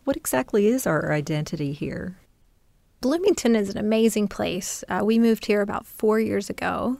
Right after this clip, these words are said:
Speaker 2: My husband and I joke that we've done a tour of the Southeast through <laughs> college and undergrad, and both grew up in South Carolina, so we've seen lots of different communities,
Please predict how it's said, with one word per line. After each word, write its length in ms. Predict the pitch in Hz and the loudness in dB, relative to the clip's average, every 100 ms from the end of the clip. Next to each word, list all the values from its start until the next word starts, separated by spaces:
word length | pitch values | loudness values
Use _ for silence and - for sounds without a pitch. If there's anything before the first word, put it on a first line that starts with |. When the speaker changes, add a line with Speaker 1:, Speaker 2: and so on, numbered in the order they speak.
| - | -4
Speaker 2:
My 100 | 226 | 0
husband 260 | 233 220 208 | 0 0 -2
and 80 | |
I 100 | 196 | -2
joke 300 | 196 208 214 | 0 0 -2
that 120 | - - | -4 -2
we've 180 | 196 | -2
done 160 | - 233 | 2 2
a 60 | 190 | 0
tour 300 | - 269 262 | 0 4 6
of 80 | |
the 80 | 226 | 4
Southeast 640 | 214 226 233 226 233 247 - | 2 2 4 2 -2 -2 -2
through 400 | 214 202 202 214 - - 214 | 0 2 2 0 -2 0 0
<laughs> 280 | - 247 | 0 -4
college 440 | 233 277 269 262 247 | 4 6 6 4 2
and 120 | 208 | -2
undergrad, 600 | 226 240 233 233 220 220 | 0 2 4 4 4 2
and 200 | 214 208 - - - - | -2 -6 -12 -18 -20 2
both 220 | 233 220 | 2 2
grew 180 | - 220 | 4 4
up 180 | 220 - | 4 2
in 120 | 214 | -2
South 240 | 208 214 220 | 2 2 2
Carolina, 440 | 220 220 214 214 | 0 0 0 0
so 140 | 214 202 | -2 -2
we've 160 | 202 | -4
seen 300 | - 240 226 | 0 2 4
lots 240 | 226 233 - | 2 0 -2
of 60 | |
different 260 | 214 208 214 | -6 -6 -6
communities, 720 | 208 202 196 190 190 190 - | -6 -4 -4 -2 -2 -4 -8